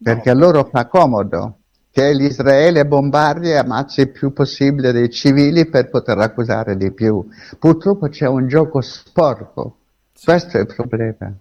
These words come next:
Speaker 2: Decisamente
Speaker 1: E non
Speaker 2: sporco.
Speaker 1: sapremo la verità perché siamo in un mondo di menzogne.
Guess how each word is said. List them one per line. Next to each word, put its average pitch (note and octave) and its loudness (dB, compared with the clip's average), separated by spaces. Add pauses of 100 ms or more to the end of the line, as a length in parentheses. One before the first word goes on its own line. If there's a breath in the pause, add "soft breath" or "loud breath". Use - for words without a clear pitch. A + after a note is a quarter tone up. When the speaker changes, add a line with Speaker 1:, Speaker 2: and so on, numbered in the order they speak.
Speaker 2:
Decisamente A#2+ -18
Speaker 1:
E B2 -4
non D#3+ 2
Speaker 2:
sporco. D#3+ 0
Speaker 1:
sapremo E3+ 2
la D3 2
verità D3 2
perché A2+ 0
siamo C#3 0
in C#3 -2
un C3+ -2
mondo D#3 2
di C3+ 2
menzogne. B2 0